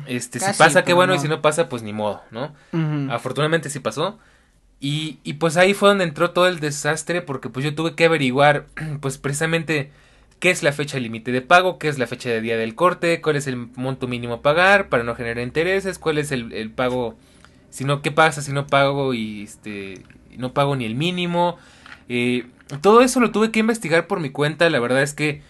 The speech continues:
Speaker 1: es algo muy confuso de primera mano. Si tú no tienes experiencia en todo eso, si, si es tu primer acercamiento a ese mundo, la verdad es que es algo muy confuso que inclusive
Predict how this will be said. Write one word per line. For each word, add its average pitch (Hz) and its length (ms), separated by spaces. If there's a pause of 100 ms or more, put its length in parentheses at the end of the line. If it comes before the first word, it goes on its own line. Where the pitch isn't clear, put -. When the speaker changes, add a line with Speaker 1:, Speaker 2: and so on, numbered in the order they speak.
(320)
Speaker 1:
es 151 180
algo 175 260
muy 160 380
confuso 139 580
de 147 100
primera 127 340
mano. 131 280
Si 139 140
tú 127 200
no 147 120
tienes 147 300
experiencia 123 560
en 123 80
todo 123 180
eso, 123 240
si, 110 320 (680)
si - 140
es 143 120
tu 156 180
primer 131 380
acercamiento 143 600
a 151 40
ese 143 140
mundo, 127 240
la 135 60
verdad 117 140
es 127 80
que - 80
es 135 100
algo 139 200
muy 139 200
confuso 139 540
que 127 80
inclusive 131 580